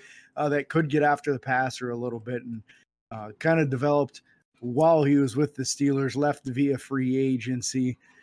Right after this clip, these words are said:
uh, and fell out of favor in Tennessee. Had an opportunity to come back, and apparently he's still injured, which is crazy because he was just waived last week. So if he failed a physical this week, then he was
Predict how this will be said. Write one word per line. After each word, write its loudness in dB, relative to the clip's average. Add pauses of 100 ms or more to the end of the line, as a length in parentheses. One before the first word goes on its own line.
(140)
uh, -4
and -6
fell 0
out 0
of -10
favor -2
in -2
Tennessee. 0
Had 4
an 0
opportunity 0
to -8
come 2
back, 6
and -2
apparently 2
he's -2
still 0
injured, 2
which -4
is -8
crazy 0
because -2
he -2
was 0
just -2
waived 0
last -2
week. -10 (1080)
So -4
if -8
he -8
failed 0
a -4
physical -2
this -2
week, -4
then -8
he -6
was -6